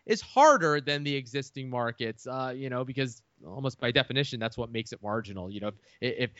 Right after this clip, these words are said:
if what you're gonna fly tomorrow is better than what you were already flying yesterday, you know, why, why didn't you fly the new route first? And so, you know, these airlines will have to contend with some of that, you know, the, the, the perhaps the very lowest hanging fruit are already picked. Um, but, you know, th-, they're making <laughs> very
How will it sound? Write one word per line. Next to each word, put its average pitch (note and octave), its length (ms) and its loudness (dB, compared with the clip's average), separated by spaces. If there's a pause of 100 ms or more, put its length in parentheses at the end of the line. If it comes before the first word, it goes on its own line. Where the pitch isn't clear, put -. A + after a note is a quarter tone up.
if A#2+ 120 -4
what D#3+ 140 4
you're D3+ 80 2
gonna C#3 140 6
fly D3+ 240 4
tomorrow F#3+ 500 8
is D3+ 160 0
better D#3+ 340 4
than D#3 120 0
what D#3+ 160 -4
you D3 80 -2
were C#3+ 80 0
already D3 280 -2
flying C#3+ 280 -2
yesterday, D3+ 480 -2
you C3+ 100 -4
know, A#2 80 -4
why, C#3+ 320 4
why D3 140 0
didn't C#3 180 -4
you C3 60 -10
fly B2 240 -4
the A#2 80 -6
new A#2+ 180 -4
route A2 320 -4
first? G#2+ 240 -8
And F3+ 100 -8
so, A#3 160 4 (320)
you G#4+ 80 2
know, D#4 60 6
these C#4+ 240 -2
airlines A3 340 6
will E3+ 120 4
have D#3+ 220 0
to D#3+ 80 -8
contend C3+ 440 -6 (260)
with D3 200 2
some B2+ 160 -2
of A#2+ 60 0
that, B2 280 2
you C#3 100 -4
know, B2+ 100 0
the, B2+ 300 -8
the, B2 380 -12
the B2+ 100 -4
perhaps A#2 520 -4
the C3+ 80 -2
very B2+ 260 2
lowest B2 320 0
hanging A#2+ 300 -6
fruit C3+ 160 -2
are A#2+ 120 2
already A#2+ 280 0
picked. - 340 -2 (380)
Um, D#3 420 4 (140)
but, C#3+ 320 2
you B2 120 -10
know, G2+ 220 -12
th-, D3 180 -12
they're D#3+ 160 4
making D#3 440 2
<laughs> G2+ 40 -14
very C#3 560 2